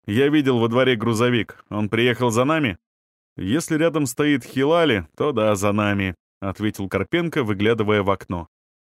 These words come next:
Так и есть. Возле их гостевого дома стоял грузовичок, а рядом с ним, что-то объясняя шоферу, топтался полковник. «Выносите вещи», — скомандовал Кречет, поворачиваясь к славянину. Тот скрылся за дверью.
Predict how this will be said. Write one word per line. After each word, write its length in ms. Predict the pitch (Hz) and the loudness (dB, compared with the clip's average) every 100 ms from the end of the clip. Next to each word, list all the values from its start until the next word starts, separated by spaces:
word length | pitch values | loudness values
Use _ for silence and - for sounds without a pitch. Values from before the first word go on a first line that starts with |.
| _ _ _ _ - | _ _ _ _ -4
Так 160 | 202 | -2
и 60 | 190 | 0
есть. 480 | 156 135 123 - _ _ _ | 2 0 -2 -14 _ _ _
Возле 460 | 123 196 151 151 160 | 0 2 2 2 2
их 60 | |
гостевого 560 | 117 120 120 120 104 92 | 2 0 0 2 2 2
дома 300 | 101 180 165 | 0 -2 -2
стоял 400 | 131 113 110 104 | -2 0 0 0
грузовичок, 640 | 98 104 90 87 - 190 - _ _ _ | 0 -2 -2 -6 -4 -6 -6 _ _ _
а 100 | - | 0
рядом 260 | 139 208 202 | 2 2 0
с 120 | - | -2
ним, 220 | 180 190 | -2 -2
что-то 420 | 151 - 180 - 151 | -2 -2 -2 0 0
объясняя 520 | 139 131 - 147 135 | 0 -2 0 -2 0
шоферу, 480 | - 117 175 180 165 | -2 -2 0 0 0
топтался 560 | 127 - 147 139 - | -2 0 -2 -2 -2
полковник. 640 | 117 120 110 143 90 82 - _ _ _ _ _ - | 0 0 0 -2 -2 -8 -16 _ _ _ _ _ -8
«Выносите 640 | 90 107 151 - 160 165 | -2 0 0 -2 0 4
вещи», — 600 | 156 147 117 - 92 85 _ - | 4 4 0 -4 -8 -10 _ -16
скомандовал 720 | - 110 113 107 95 92 90 | -2 0 2 2 0 -2 -2
Кречет, 460 | 117 156 143 131 - | 0 0 0 -4 -2
поворачиваясь 720 | 101 101 123 117 110 107 - | 0 2 2 0 -2 -2 -4
к 80 | - | -8
славянину. 680 | - 110 107 107 101 80 - _ _ _ _ _ | -4 -2 0 0 -2 -4 -16 _ _ _ _ _
Тот 220 | 107 143 | -4 -2
скрылся 500 | - - 113 113 - | -4 -2 -2 0 -2
за 160 | 101 107 | 0 0
дверью. 460 | 101 101 85 78 | 0 -2 -4 -10